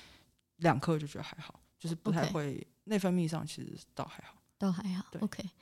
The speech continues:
Speaker 2: 你刚刚有讲到一个，一句话，然后我有 catch 到，就是说，诶，你跟这个，就是医师的频率蛮对的。
Speaker 1: 对。
Speaker 2: 所以我想要了解一下，你就是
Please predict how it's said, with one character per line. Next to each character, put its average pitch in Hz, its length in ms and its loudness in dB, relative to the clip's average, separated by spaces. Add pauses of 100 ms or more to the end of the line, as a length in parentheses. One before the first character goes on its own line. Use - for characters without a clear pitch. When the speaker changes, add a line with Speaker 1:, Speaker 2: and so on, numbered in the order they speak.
(460)
Speaker 2:
你 202 140 6
刚 254 160 6
刚 285 80 8
有 208 160 10 (140)
讲 175 260 6
到 202 260 8
一 180 60 8
个， 165 420 0 (220)
一 214 80 4
句 214 180 8
话， 208 200 8
然 175 120 6
后 196 140 6
我 185 100 8
有 175 100 6
catch - 380 2
到， 170 200 6
就 175 100 6
是 185 80 8
说， 196 160 4
诶， 269 180 6
你 190 240 10
跟 214 380 8
这 214 160 6
个， - 480 2 (380)
就 202 120 4
是 190 140 4
医 196 180 4
师 185 420 6
的 - 200 -2
频 170 240 6
率 185 160 10
蛮 160 340 6
对 - 300 0
的。 - 120 -2
Speaker 1:
对。 160 300 -2 (120)
Speaker 2:
所 269 100 8
以 277 60 12
我 262 40 12
想 208 140 8
要 208 80 8
了 185 180 8
解 180 180 6
一 170 40 6
下， 180 260 4
你 165 400 6
就 190 160 2
是 185 400 2